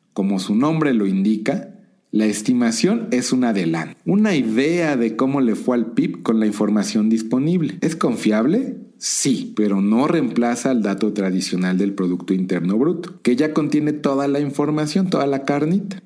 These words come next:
E incluso eso, conforme publica otras estimaciones para otros trimestres,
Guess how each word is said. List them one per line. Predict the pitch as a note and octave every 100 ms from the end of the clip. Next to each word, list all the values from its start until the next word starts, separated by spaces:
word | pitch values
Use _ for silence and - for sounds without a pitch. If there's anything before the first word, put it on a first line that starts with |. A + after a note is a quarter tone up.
| -
E |
incluso | A2+ A#2+ B2 - E3+ B3+ B3+ E3 C3
eso, | B2 C3 - - -
conforme | B2+ A#2 A2+ A2+ A2+
publica | G#2+ A#2 D3+ E3 E3 -
otras | A#2+ C3 D3+ E3 E3 D3+ C3
estimaciones | G#2+ - G2+ F#2+ A#2 A2+ -
para | - E2
otros | G2+ C3 D3+ D#3+ D#3+ A#2
trimestres, | - G#2 G#2 A2 - - F#3